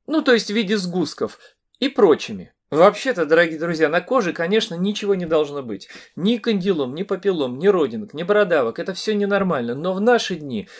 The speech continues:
столько факторов действует на человека, внешних, экологических,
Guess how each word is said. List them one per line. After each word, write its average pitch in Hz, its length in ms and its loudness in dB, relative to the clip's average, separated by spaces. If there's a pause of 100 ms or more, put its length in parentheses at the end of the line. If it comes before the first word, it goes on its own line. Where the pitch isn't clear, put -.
(180)
столько 214 460 0
факторов 160 500 -2
действует 139 420 -8
на 139 120 -10
человека, 151 580 -4
внешних, 151 680 -4
экологических, 170 920 -6